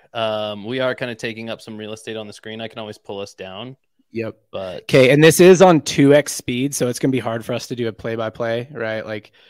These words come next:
Speaker 2: uh,
Speaker 1: Yeah.
Speaker 2: Casey cut it up, so we're not gonna sit here and watch free throws or whatever. Um, but yeah, so my
Speaker 1: Right.
Speaker 2: starting five was Tatum, Giannis, Donovan Mitchell.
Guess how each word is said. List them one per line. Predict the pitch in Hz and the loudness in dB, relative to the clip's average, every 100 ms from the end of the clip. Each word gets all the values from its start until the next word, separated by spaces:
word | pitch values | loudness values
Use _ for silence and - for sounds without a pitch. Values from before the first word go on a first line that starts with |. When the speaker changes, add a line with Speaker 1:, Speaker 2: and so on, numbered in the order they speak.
| _ - | _ -12
Speaker 2:
uh, | - 104 107 | -6 -4 0
Speaker 1:
Yeah. | - | 2
Speaker 2:
Casey | 160 156 | 2 0
cut | 165 156 | 2 2
it | 139 | 2
up, | 135 - | 0 -2
so | 131 | -4
we're | 135 | -4
not | 139 | -4
gonna | 131 | -6
sit | - 123 | -8 -8
here | 127 | -8
and | 117 | -8
watch | 117 113 - | -8 -10 -12
free | 113 113 | -12 -10
throws | 117 110 113 107 | -8 -6 -8 -8
or | 113 | -8
whatever. | 113 110 107 110 - _ _ _ | -8 -8 -8 -10 -12 _ _ _
Um, | - 110 110 110 110 | -8 -4 -2 -2 -2
but | |
yeah, | 135 120 | -2 -2
so | 113 127 | -4 -6
my | 120 147 | -2 0
Speaker 1:
Right. | 170 | 0
Speaker 2:
starting | 185 165 151 139 | 0 0 0 -2
five | - 135 131 131 127 - _ _ _ | -2 0 0 0 -2 -8 _ _ _
was | - 120 120 120 120 117 113 - - _ - | -8 -2 0 0 -2 -4 -6 -10 -16 _ -4
Tatum, | 165 156 151 143 | 2 4 4 2
Giannis, | 135 135 135 131 - - | 0 0 -2 -4 -10 -8
Donovan | 131 131 131 123 | -6 -4 -4 -6
Mitchell. | 123 - 120 120 | -6 -8 -6 -6